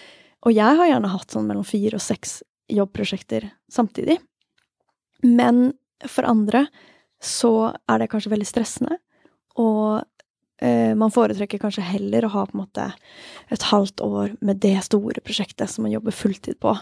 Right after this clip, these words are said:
Eller at man for eksempel har en deltidsjobb, sånn at man kan være mer, ehm, kresen da,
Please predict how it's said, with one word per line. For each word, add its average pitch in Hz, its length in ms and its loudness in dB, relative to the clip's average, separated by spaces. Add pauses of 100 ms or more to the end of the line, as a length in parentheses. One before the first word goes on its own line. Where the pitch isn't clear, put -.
(120)
Eller 269 460 4
at 285 120 -2
man 311 100 2
for 440 120 -2
eksempel 403 260 -2
har 392 120 -2
en 359 140 0
deltidsjobb, - 680 -2
sånn 156 160 0
at 202 60 -4
man 196 120 -2
kan 196 140 -2
være 208 320 0
mer, 196 400 -2 (880)
ehm, 202 520 0 (960)
kresen 233 540 2
da, 247 80 4